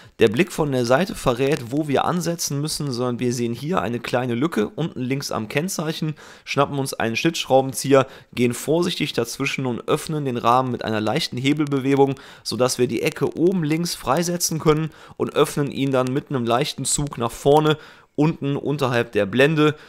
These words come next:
bis auf die andere Seite, sodass der gesamte Kennzeichenhalter bis auf die fixierte Kerbe oben komplett geöffnet ist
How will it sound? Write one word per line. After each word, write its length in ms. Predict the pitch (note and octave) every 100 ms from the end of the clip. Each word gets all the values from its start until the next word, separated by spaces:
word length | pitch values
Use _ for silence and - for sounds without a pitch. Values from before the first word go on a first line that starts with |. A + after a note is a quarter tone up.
| - -
bis 200 | D3 -
auf 200 | B2 -
die 120 | A2+
andere 360 | A#2 B2 A2
Seite, 420 | A2 A#2 C3+ C#3 A2+
sodass 300 | A2 A2+ -
der 100 | A2
gesamte 420 | A2+ B2 D3+ -
Kennzeichenhalter 920 | - B2+ - A#2+ - A#2 A#2 A#2 A2+ - - -
bis 180 | D#3 -
auf 160 | B2+
die 140 | - A#2+
fixierte 600 | - A#2+ - B2 B2 A2
Kerbe 460 | - A2+ A#2 A#2
oben 320 | C#3+ D3+ D3 C#3 - -
komplett 420 | A#2 - B2 -
geöffnet 460 | - F#3+ - A#2+ -
ist 280 | F3 -